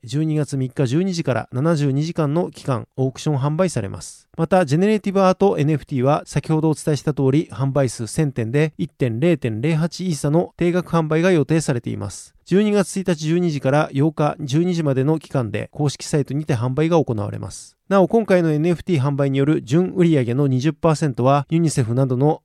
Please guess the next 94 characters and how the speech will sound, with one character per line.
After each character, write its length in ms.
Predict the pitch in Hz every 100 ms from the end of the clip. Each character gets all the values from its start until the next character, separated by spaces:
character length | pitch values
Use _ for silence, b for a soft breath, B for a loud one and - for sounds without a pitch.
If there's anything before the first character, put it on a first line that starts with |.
| -
組 120 | 151
織 200 | - 139
に 120 | 156
寄 60 | -
付 100 | 196
さ 140 | - 165
れ 80 |
る 80 | 165
こ 80 | 170
と 100 | 175
が 120 | 190
決 120 | -
ま 100 | 117
っ 20 | 113
て 160 | -
い 60 | 107
ま 120 | 101
す。 400 | - - - _ _
ダ 120 | -
ブ 80 | 160
ル 80 | 202
ジ 60 | 202
ャ 20 |
ン 60 | 190
プ 80 | -
東 160 | 175
京 140 | 143 139
は、 160 | 156
今 120 | 151
年 220 | 135 143 165
五 140 | 156
月 240 | 151 -
に 120 | 107 -
書 180 | - 139
道 200 | 147 160
家、 260 | 160 - -
武 220 | 127 170
田 140 | 185
壮 260 | 165 190 160
雲 80 | 127
の 240 | 120 139
エ 80 | 123
ヌ 80 | 139
エ 40 |
フ 100 | 120
テ 80 | -
ィ 40 | 131
ー 80 |
ア 20 | 127
ー 40 |
ト 140 | -
を 100 | 147
プ 140 | - 131
ロ 80 | 135
デ 80 |
ュ 40 | 127
ー 20 |
ス 120 | -
し 120 | 104
て 80 | -
お 80 | 120
り、 120 | 110 -
当 160 | 143
時 100 | 127
も 180 | 120 127
オ 40 |
ー 20 | 165
プ 140 | 175
ン 80 | 170
シ 160 | -
ー 20 | 147
で 100 | 139
イ 40 |
ー 60 | 147
サ 120 | 147
に 100 | 120
よ 60 |
る 140 | 131 151
オ 80 | 135
ー 40 |
ク 60 | -
シ 100 | 151
ョ 40 |
ン 80 | 143
販 160 | 135
売 160 | 131 131
を 100 | 156
行 120 | 127
っ 120 | 113
て 140 | 107 101
い 40 |
ま 80 | -
し 120 | -
た。 180 | - 117